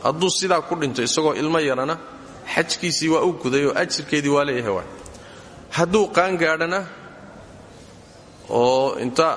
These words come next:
ee, cimrigu ku sima marka uu qaan gaadhana, xajkii waa laga rabaa,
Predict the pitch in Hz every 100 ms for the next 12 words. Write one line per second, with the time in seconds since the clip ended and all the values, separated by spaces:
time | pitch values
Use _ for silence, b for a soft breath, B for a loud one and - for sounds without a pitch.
0 | - - - 113 101 101 - - - 151
1 | 180 160 147 147 156 - 135 139 147 139
2 | 107 120 143 160 135 139 147 107 - -
3 | 170 - - 165 156 135 123 127 147 135
4 | 131 147